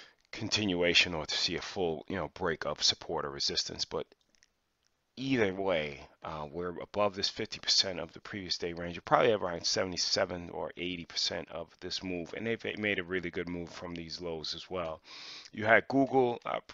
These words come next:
<coughs> wasn't, um, really doing much, but it's grinding higher. And, uh, from this, remember, this is earnings, and they've taken, you know, it's one bar. They've gone one, two, three, four, five, six, seven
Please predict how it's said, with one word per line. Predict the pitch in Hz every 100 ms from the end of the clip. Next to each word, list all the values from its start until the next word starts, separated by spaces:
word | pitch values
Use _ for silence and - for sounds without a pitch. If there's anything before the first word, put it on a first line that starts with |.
| _ -
<coughs> | - - 427
wasn't, | 160 156 143 139 - _ _ _ _ _ - - -
um, | 104 98 87 - _ _ _ _ _ _ _ - -
really | 175 147
doing | 98 78 82
much, | 117 87 - - - - - - _ -
but | 117
it's | 113 -
grinding | 110 113 110
higher. | 120 127 104 - -
And, | 110 101 98 98
uh, | 98 90 90
from | - - 110 110
this, | 101 -
remember, | - 107 95
this | 95 113
is | - 127
earnings, | 117 98 104 - -
and | 92
they've | 95 101 -
taken, | 120 117 107 101 - - - -
you | -
know, |
it's | 95 107
one | 117 113
bar. | 120 120 101
They've | 90 104 -
gone | 104 98 95
one, | 107 107 104
two, | - 110 107 98 95
three, | 107 113 107 98
four, | - 113 104 98
five, | - 107 98 -
six, | - - - -
seven | - 120 117 113 95